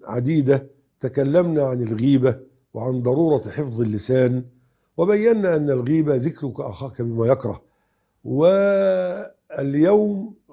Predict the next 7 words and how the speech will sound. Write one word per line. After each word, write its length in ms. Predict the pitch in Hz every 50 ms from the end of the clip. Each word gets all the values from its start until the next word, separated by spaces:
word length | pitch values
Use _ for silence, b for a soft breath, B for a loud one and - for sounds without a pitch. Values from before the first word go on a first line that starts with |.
| - 143 110
في 140 | 110 135
هذا 220 | 139 151 147 139 139
اللقاء 540 | 131 123 135 - - 160 180 202 262 - -
سنتكلم 760 | - - 135 139 123 - 131 - 156 180 180 175 165 147 143
عن 140 | 123 123 127
مرض 560 | 123 120 123 147 170 175 170 160 156 165 156
خطير 840 | 139 - - - 113 - - 151 165 180 190 190 190 196 202 202 202